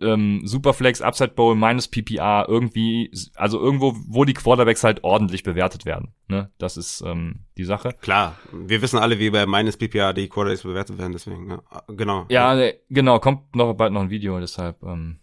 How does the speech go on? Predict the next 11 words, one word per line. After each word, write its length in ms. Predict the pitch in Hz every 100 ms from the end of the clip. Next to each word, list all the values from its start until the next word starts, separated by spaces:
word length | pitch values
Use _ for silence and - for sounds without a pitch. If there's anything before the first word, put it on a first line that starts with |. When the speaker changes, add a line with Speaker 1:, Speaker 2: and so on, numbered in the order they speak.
| -
Speaker 1:
no-, 120 | -
n-, 160 | 104 110
noch 220 | 113 131 120
nicht, 300 | 135 - -
aber 380 | 104 101 101 -
es, 80 | 101
es 180 | 69 -
folgt 220 | 107 120
noch. 100 | 117 _ - - - _ _ - - - - - - 113
Yo! 420 | 147 220 180 104
Speaker 2:
Ja. 140 | 101